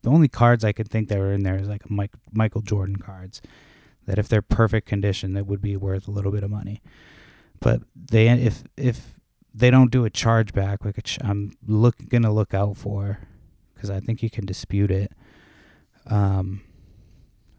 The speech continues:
yeah, if they don't do a chargeback and everything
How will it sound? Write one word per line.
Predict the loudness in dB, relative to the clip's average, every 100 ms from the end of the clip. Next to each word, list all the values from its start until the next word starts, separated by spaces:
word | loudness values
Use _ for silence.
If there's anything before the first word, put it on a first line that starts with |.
| _ _ _ _ _ -8
yeah, | -4 -4 -4
if |
they | -2 0
don't | 0
do | 0
a | -2
chargeback | 0 0 2 0 -6 -8 -8
and | -6
everything | -4 -2 0 -2 -4